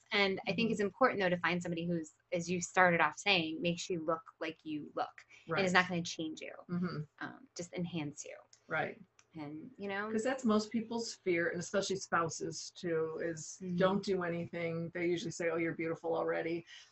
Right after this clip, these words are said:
Speaker 2: But,
Speaker 1: <laughs>
Speaker 2: you know, fast forward twenty years, they would like it if you still
Speaker 1: Yes.
Speaker 2: looked good. So, you know, you j-, doing things along the way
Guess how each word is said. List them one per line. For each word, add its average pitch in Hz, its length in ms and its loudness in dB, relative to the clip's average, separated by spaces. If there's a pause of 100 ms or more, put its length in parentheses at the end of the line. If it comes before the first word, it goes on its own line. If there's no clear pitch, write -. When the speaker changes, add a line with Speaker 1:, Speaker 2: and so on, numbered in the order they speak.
(240)
Speaker 2:
But, 185 260 10
Speaker 1:
<laughs> - 0 -
Speaker 2:
you 208 80 4
know, 190 100 4
fast 196 340 4
forward 330 280 0
twenty 185 200 0
years, 180 440 4
they 214 140 4
would 208 120 4
like 208 180 6
it 240 120 6
if 160 160 2
you 175 60 0
still 165 560 10 (580)
Speaker 1:
Yes. 214 240 4
Speaker 2:
looked 277 260 2
good. 165 220 0
So, 196 420 6 (500)
you 240 100 4
know, 202 80 6
you 202 140 4
j-, - 100 -8 (420)
doing 240 300 4
things 233 180 4
along 202 300 4
the 196 100 4
way 185 380 6